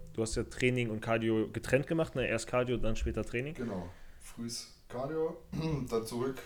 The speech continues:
Speaker 2: mein, mein Meal gegessen, in der Prep halt Eiklar, ne?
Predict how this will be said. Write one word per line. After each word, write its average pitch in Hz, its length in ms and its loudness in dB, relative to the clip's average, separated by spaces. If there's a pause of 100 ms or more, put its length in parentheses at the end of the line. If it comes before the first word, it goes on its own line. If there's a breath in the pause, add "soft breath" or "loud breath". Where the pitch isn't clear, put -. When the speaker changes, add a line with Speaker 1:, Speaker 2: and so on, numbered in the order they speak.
Speaker 2:
mein, 110 420 -2
mein 110 260 -2
Meal 120 120 -2
gegessen, 120 580 -2 (480)
in 110 100 -4
der 104 80 0
Prep 104 300 -4
halt 101 200 -2
Eiklar, 110 600 0 (120)
ne? 110 100 -10